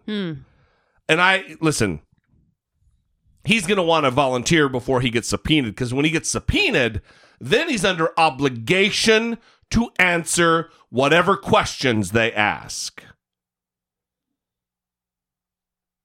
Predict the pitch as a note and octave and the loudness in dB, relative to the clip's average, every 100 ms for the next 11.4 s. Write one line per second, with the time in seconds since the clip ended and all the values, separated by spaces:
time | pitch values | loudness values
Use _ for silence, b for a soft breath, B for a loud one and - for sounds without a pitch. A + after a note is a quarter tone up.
0 | _ _ _ _ _ _ _ _ _ _ | _ _ _ _ _ _ _ _ _ _
1 | _ _ _ E3+ A3 B3+ C4 C4 C4 A#3+ | _ _ _ 0 2 0 2 2 4 4
2 | A#3 D#3+ G#3+ G3+ F#3 G3 G3 G3 G3 F#3+ | 2 2 2 2 2 2 2 0 2 2
3 | A#3 G#3 D#3+ C3 A#2 B2+ A#2 D#2 - - | 4 4 4 2 0 2 2 -2 -10 -20
4 | _ _ _ _ - A3 G#3+ G3 F3+ G#3+ | _ _ _ _ -4 0 0 0 2 2
5 | D#4+ A#3 B3+ G3+ F3+ D3+ A#2 E2 A#2+ C3+ | 2 2 0 2 4 4 0 0 -2 2
6 | E3 E3+ - A3 G#3 G3 A#3 G3 - G3+ | 2 2 2 0 2 4 2 2 2 2
7 | F#3+ F3+ E3+ C#3+ G#2 A#2 G2+ F#2 F#2+ A2 | 2 0 0 0 0 -2 0 -2 -2 0
8 | G#2 G#2 D#3 A#2+ G2 F2+ F2 - b b | 0 0 0 0 0 -2 -6 -16 b b
9 | b b b b b _ D#3+ G#3 D4+ - | b b b b b _ 2 4 4 4
10 | C#4 A#3+ G#3+ G#3 G#3 A#2+ G2 A2+ G2+ F#2+ | 2 4 4 4 4 0 2 2 2 0
11 | A#2+ G2+ C#2 - | -2 -2 -6 -16